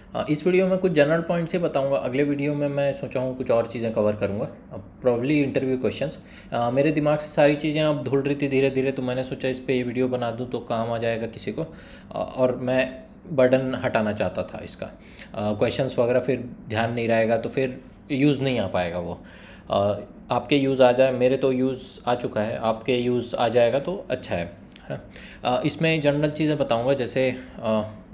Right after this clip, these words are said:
इस इंटरव्यू, अ, ये जो इंटरव्यू था सबसे पहले तो, अ, साइंटिफिक ऑफिसर सी पोजीशन के लिए था, फिफ्टी सिक्स बेसिक वाला जो रहता है वो, अ, पोजीशन के बारे में बता रहा हूँ।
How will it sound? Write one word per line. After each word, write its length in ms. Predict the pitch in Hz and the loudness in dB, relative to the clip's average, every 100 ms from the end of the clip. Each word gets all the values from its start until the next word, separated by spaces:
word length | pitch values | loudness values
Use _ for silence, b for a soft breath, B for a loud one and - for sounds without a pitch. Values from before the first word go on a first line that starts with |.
| - - | -20 -6
इस 300 | 143 127 - | -4 -4 -2
इंटरव्यू, 600 | 175 143 151 143 151 156 156 | 0 0 0 0 0 0 2
अ, 180 | 127 | 2
ये 360 | 120 139 156 156 | 2 4 4 4
जो 240 | 147 151 | 4 2
इंटरव्यू 360 | 135 151 143 151 | 2 0 0 0
था 140 | 147 | 0
सबसे 260 | 143 - 139 | -4 -4 -2
पहले 240 | 139 135 | 0 0
तो, 300 | 131 147 143 B B B B B - | 0 0 0 B B B B B 0
अ, 80 | 147 | 2
साइंटिफिक 460 | 143 135 135 151 139 | 4 2 2 4 4
ऑफिसर 320 | - 139 147 | 4 0 -2
सी 280 | - 127 127 - - | 0 0 0 -4 -2
पोजीशन 360 | 113 110 127 | 0 0 -2
के 100 | 117 | 0
लिए 140 | 107 101 | 0 0
था, 120 | 160 | -2
फिफ्टी 280 | 156 - 120 | -4 -6 -4
सिक्स 200 | 131 110 | -4 -2
बेसिक 340 | 113 110 107 | -2 -2 0
वाला 180 | 110 107 | 2 4
जो 140 | 107 | 2
रहता 240 | 95 90 104 | 0 0 0
है 100 | 101 | 0
वो, 460 | 101 104 107 107 - - - | -2 0 0 -2 -14 -20 -8
अ, 80 | 110 | -6
पोजीशन 480 | 101 110 95 113 104 | -2 -2 -2 -2 -2
के 80 | 101 | 0
बारे 220 | 98 95 | 0 -2
में 80 | 92 | -4
बता 200 | 90 90 | -4 -4
रहा 100 | |
हूँ। 80 | 160 | -6